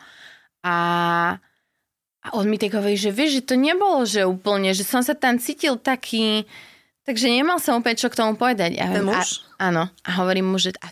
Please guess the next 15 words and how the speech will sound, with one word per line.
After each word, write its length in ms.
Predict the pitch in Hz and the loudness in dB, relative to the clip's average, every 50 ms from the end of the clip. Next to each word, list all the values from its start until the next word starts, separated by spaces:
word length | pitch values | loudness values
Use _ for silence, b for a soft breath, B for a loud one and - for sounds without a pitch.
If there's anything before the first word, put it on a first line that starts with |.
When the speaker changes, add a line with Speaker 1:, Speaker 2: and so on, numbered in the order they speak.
| - _ | -18 _
Speaker 1:
presne 480 | _ - 185 180 190 196 196 - - 208 | _ -4 0 2 2 2 0 0 -2 -2
preto 320 | 185 - 180 170 - - | 0 0 -2 -2 0 -2
je 80 | 170 165 | -4 -2
to 100 | - 175 | -4 -4
dôležité. 680 | 170 170 165 160 160 165 156 160 170 - - - 175 - b b b b b b | -2 -2 0 0 0 -2 -2 -4 -6 -8 -10 -12 -12 -14 b b b b b b
Lebo 320 | 160 151 147 - 175 165 | -8 -4 -2 0 0 0
Speaker 2:
Mhm. 160 | 143 147 160 | 0 0 0
Speaker 1:
ty 40 | 226 | 0
si 160 | 220 - 269 240 | 0 0 -2 -2
tu 100 | - 240 | -2 -2
vypočuješ, 800 | 190 180 160 - - 165 170 - - 202 208 226 233 - - - | -2 -2 -6 -4 -6 -6 -6 -4 -2 0 0 0 0 -2 -4 -6
ako 240 | 180 - - 185 | -8 -4 -4 -2
my 160 | 185 180 185 190 | 0 0 0 0
sa 240 | 190 - 208 202 | 0 -2 -4 -4
cítime 640 | - - 196 175 - - - - 175 - 185 240 302 | -4 -6 -8 -8 -6 -6 -4 -2 -2 0 -2 -2 -4